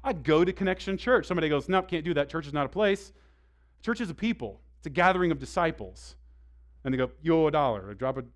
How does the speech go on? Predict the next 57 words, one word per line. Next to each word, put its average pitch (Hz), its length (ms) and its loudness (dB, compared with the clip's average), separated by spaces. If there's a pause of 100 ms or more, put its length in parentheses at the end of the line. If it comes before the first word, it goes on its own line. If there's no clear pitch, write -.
(120)
I 120 100 -6
don't 120 100 -4
know, 113 80 -4
whatever. 104 360 -4 (400)
I 131 40 -8
don't 147 80 -2
know 147 80 2
where 135 160 2
this 127 140 -6
dollar 120 240 2
gets 101 140 -12
paid. 104 300 -8
It's 117 120 -10
a - 20 -8
proverbial 160 480 4
dollar. 123 480 4
It's 139 160 -6
a 170 40 -2
metaphor. 131 640 2 (680)
I 147 60 2
haven't 170 160 4
worked 143 200 2
that 131 160 -2 (140)
out 113 220 -4
just 113 180 -10
yet. 90 180 -12 (600)
But 226 100 2
the 277 80 4
idea 277 300 8
is 277 80 4
that 202 100 4
we're 247 140 2
the 294 100 0
people 240 340 0
who 202 120 2
gathers, 208 680 4 (140)
we're 165 80 2
the 180 100 4
gathering 220 600 4
of 175 260 2
disciples, 156 580 -2
followers 220 560 2
of 175 100 -4
Jesus. 139 640 -8 (340)
Where 240 300 8
we 302 120 6
do 160 260 4
it, 175 80 0
how 277 280 8
we 285 100 4
do 180 200 4
it, 185 80 4
what 254 180 10
it 226 100 2
looks 214 340 -2
like 160 300 4
is, 190 280 0